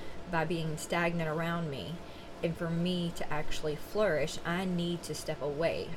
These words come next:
I need to remove. In order for me to see the growth in myself, I had to remove the trash things. Not talking about people. I had to remove the trash. I had to remove the,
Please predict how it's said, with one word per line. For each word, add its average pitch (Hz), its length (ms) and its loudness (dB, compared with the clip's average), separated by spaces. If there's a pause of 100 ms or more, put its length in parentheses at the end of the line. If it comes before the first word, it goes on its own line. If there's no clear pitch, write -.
I 175 160 2
need 175 280 -2
to 160 140 -4
remove. 147 500 0 (420)
In 185 140 -2
order 208 300 2
for 190 220 -2
me 196 420 0
to - 180 0
see 180 320 0
the 160 120 0
growth 165 420 0
in 156 160 -2
myself, 165 720 0
I 160 80 0
had 160 320 4
to 156 80 -2
remove 151 460 2
the 156 80 0
trash 151 640 -2 (720)
things. 165 560 -2 (280)
Not 139 180 0
talking 214 240 6
about 208 180 8
people. 165 320 4 (380)
I - 60 0
had 202 80 2
to 190 60 0
remove 185 300 2
the 151 80 4
trash. 165 440 0
I 165 40 2
had 170 120 0
to 170 60 0
remove 160 500 2
the, 147 200 0